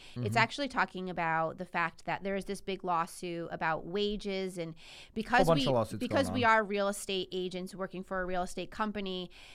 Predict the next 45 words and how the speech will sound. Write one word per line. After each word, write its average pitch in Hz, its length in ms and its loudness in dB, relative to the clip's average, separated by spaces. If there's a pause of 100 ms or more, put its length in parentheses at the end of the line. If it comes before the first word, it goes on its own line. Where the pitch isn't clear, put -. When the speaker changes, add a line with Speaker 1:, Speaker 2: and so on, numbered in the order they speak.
(140)
Speaker 1:
we're 214 200 2
not 202 380 4
technically 165 840 -8
independent 175 460 -10
contractors - 680 -10
because 185 260 -8
we're 170 320 -4
working 180 380 -8
within 165 240 -10
the 156 80 -10
same, 147 540 -10 (120)
like, 151 240 -10
trade. - 500 -12
Speaker 2:
If 147 120 2
you 175 100 4
look 160 140 4
at 139 60 0
the 147 120 4
A 147 80 6
B 127 140 2
C 139 200 2
test 104 200 0
Speaker 1:
If 226 60 -2
you - 60 -4
Speaker 2:
you're - 80 -2
Speaker 1:
look - 80 2
at - 40 -2
the 202 80 0
Speaker 2:
talking 180 80 0
about. 175 60 -2
Speaker 1:
A 180 40 -4
B 170 60 -6
C, 156 120 -8
yeah. 156 240 0 (360)
I 254 80 2
mean, 277 140 4
it's 277 160 -2
really 277 240 4
interesting. 233 280 -2
It 190 80 -2
goes 208 180 -2
back 208 220 4
and 208 100 -4
forth 208 240 0
about 185 320 6